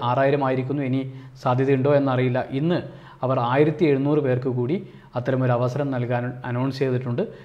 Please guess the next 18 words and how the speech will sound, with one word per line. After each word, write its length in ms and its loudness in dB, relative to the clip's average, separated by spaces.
ഇതുപ്രകാരം 600 2
പരീക്ഷണത്തിൽ 480 0
പങ്കെടുക്കാൻ 560 -2
താല്പര്യമുള്ളവർക്ക് 840 0
നേരിട്ട് 400 2
exhibition 380 -4
സെൻറ്ററിൽ 400 -4
hall 240 6
number 340 0
നാലിൽ 400 0
രാവിലെ 280 2
എട്ട് 180 0
മണി 160 0
മുതൽ 240 -2
വൈകുന്നേരം 520 0
എട്ട് 220 0
മണി 180 2
വരെയുള്ള, 400 2